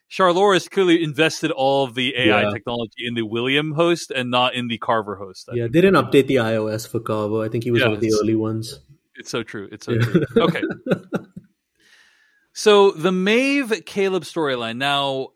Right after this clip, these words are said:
Speaker 1: I asked the question last week, what is the point of having another theme park? Like, what, what is the purpose of, narratively, what is the purpose? Because we have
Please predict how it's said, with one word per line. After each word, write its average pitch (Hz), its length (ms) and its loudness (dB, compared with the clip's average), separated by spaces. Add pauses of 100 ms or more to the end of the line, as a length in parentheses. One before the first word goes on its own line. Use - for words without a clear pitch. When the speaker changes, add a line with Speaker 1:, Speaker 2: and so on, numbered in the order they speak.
Speaker 1:
I 208 240 0
asked 233 400 -4
the 202 100 -6
question 220 400 -4
last 160 200 -4
week, 165 240 -4 (220)
what 139 360 -2
is 233 160 -4
the 226 120 -6
point 135 680 -8 (320)
of 143 120 -4
having 156 360 -2
another 123 300 -6
theme 90 200 -16
park? - 220 -20 (260)
Like, 123 180 -8
what, 160 280 0
what 160 260 -2
is 156 180 -2
the 131 100 -6
purpose - 640 -12
of, 101 140 -16 (180)
narratively, 160 760 2
what 139 120 -2
is 117 120 -8
the 107 80 -14
purpose? - 420 -20 (500)
Because 202 340 0 (280)
we 240 120 -2
have 269 140 2